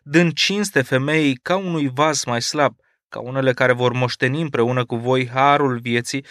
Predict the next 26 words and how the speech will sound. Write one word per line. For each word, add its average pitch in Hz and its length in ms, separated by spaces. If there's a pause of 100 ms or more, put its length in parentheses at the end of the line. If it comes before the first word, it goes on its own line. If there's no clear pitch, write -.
(200)
ca 208 120
să 220 120
nu 190 100
fie 139 200
împiedicate 123 640
rugăciunile 117 640
voastre.” 117 460 (1080)
După 156 220
aceste 185 320
sfaturi 175 380
conjugale, 139 720 (240)
Petru 151 480
abordează 139 640
acum 147 420
conduita 131 560
în 117 100
biserică. 110 480 (720)
Citim 175 360
începând 135 380
cu 135 100
versetul 120 480
opt 123 160
al 120 120
capitolului 113 640
trei. 101 280 (680)
„Încolo, 165 580